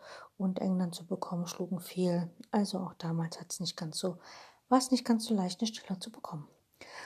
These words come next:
Auch die Columbia-Universität in New York nahm seine Bewerbung nicht an. Also Lasker war genötigt, sich verstärkt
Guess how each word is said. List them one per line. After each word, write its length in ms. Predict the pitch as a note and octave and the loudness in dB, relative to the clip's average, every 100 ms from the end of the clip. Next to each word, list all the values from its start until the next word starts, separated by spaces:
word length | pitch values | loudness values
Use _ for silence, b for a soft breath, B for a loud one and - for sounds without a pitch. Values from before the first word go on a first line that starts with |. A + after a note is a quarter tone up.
| B | B
Auch 220 | A3+ A#3 | 10 10
die 180 | A3+ A3+ | 8 4
Columbia-Universität 1160 | A3 G#3 A#3 B3 A#3 A3 G3+ G3 G3 - - F#3+ | 6 8 8 8 6 6 6 4 2 -2 -6 0
in 160 | G3+ | 2
New 140 | F3+ E3+ | 2 4
York 280 | F#3+ G#3+ | 4 4
nahm 220 | G#3 F#3 F3 | 4 2 0
seine 260 | F3+ F3 | -2 0
Bewerbung 600 | F3 F3 F#3+ G3+ G3+ E3+ G3 | -2 0 2 2 2 -2 0
nicht 320 | G3 - - | 0 -2 -4
an. 220 | F3 E3 - _ - B B B B | -2 -4 -8 _ -14 B B B B
Also 200 | G#3 G#3 | 2 8
Lasker 340 | G#3+ A3 G#3 | 10 8 6
war 160 | F3+ F#3 | 2 2
genötigt, 720 | F3+ F#3 A3 G3+ A#3 - - _ | 6 8 8 8 4 2 -8 _
sich 240 | - G#3+ | -4 -4
verstärkt 600 | - F3 - F#3+ G#3+ - | -2 -2 6 6 6 2